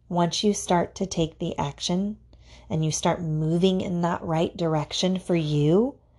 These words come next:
you might be surprised at how honestly emotionally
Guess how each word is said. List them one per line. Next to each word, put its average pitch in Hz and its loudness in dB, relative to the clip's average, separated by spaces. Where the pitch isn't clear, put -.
you 175 -2
might 165 0
be 277 -2
surprised 190 -2
at - -6
how 208 2
honestly 220 0
emotionally 180 0